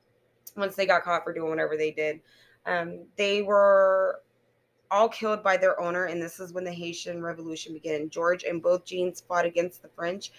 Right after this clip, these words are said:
Eventually, the French gave up, but George and Jean Francisco still sided with Spain. Um, George eventually moved in. I'm sorry, when I said that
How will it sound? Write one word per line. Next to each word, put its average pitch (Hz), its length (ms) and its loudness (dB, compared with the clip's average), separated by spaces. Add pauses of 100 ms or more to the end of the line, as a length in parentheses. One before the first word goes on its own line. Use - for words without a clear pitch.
(340)
Eventually, 185 680 4
the 185 80 -10
French 180 460 -8
gave 175 340 -4
up, 202 320 4
but 185 220 4
George 180 340 0
and 175 120 -8
Jean 185 260 -6
Francisco 175 680 0
still 175 240 0
sided 165 340 -4
with 160 120 -2
Spain. 175 420 -2 (1040)
Um, 170 440 -2
George 208 260 2
eventually 214 840 -2
moved 196 400 -2
in. 190 300 4 (120)
I'm 214 100 4
sorry, 185 240 4
when 185 100 4
I 220 80 6
said 220 380 2
that 202 140 -4